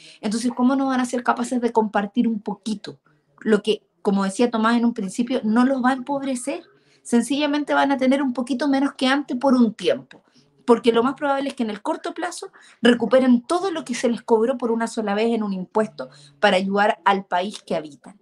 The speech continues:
Eso a mí por lo menos me parece increíble, me parece lamentable, pero tú lo decías, Danilo, en España, eh, y en otros lugares también, eh, han discutido esto como una medi-, medida excepcional.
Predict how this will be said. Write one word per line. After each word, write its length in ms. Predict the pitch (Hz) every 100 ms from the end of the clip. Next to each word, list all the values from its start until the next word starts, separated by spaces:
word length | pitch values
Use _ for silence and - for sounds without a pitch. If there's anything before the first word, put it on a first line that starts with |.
| _ _ -
Eso 420 | 233 247 285 - - - _
a 80 | 202
mí 160 | 214 247
por 160 | 294
lo 100 | 269
menos 220 | 262 277 247
me 100 | 226
parece 300 | 208 214 240
increíble, 720 | 240 226 190 202 233 240 233
me 100 | 208
parece 300 | 202 202 220
lamentable, 680 | 220 190 - 208 220 247
pero 320 | 233 214 190 - _ _ _ - _ _ _ - -
tú 120 | 226
lo 100 | 233
decías, 260 | 233 226 240
Danilo, 500 | 226 226 247 277 277
en 140 | 214 202
España, 520 | 196 220 240 262 254 - - - -
eh, 140 | 202 196
y 140 | 196
en 100 | 208
otros 220 | 233 262
lugares 400 | 247 226 233 233
también, 520 | 226 208 214 240 277 - -
eh, 300 | 202 196 -
han 240 | 208 220 208
discutido 580 | 233 - 208 214 220 220
esto 240 | 220 233
como 200 | 220 214
una 140 | 214
medi-, 360 | 208 202 208 -
medida 380 | 196 196 214 214
excepcional. 800 | 214 202 - 190 185 190 220